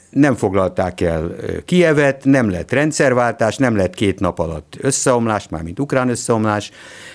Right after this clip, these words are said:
Ö, az oroszok ugyan ezt, azt elérték, egyébként nagyon sokat elértek, sokkal többet elértek,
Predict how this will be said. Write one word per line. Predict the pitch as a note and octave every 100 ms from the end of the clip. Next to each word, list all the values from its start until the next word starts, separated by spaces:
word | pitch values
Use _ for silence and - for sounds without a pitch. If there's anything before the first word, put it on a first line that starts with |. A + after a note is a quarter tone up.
| -
Ö, | C3+ A#2 A#2 A2+ B2 - _ _ -
az | D3+
oroszok | G3 D#3 C3 A#2+
ugyan | B2 A#2 B2
ezt, | D#3 C#3+ -
azt | A2 G#2+ A#2+
elérték, | F#2+ G2 G2 C3+ B2
egyébként | A#2+ B2 C#3 C#3+
nagyon | D#3+ A#3+ F#3
sokat | G2+ G2+ F2+ F2
elértek, | E2+ E2+ E2+ E2+
sokkal | - - A#3+ - - D3
többet | C#3 B2 A#2+
elértek, | A#2 G#2+ G#2 G2+ - A2+ C#3+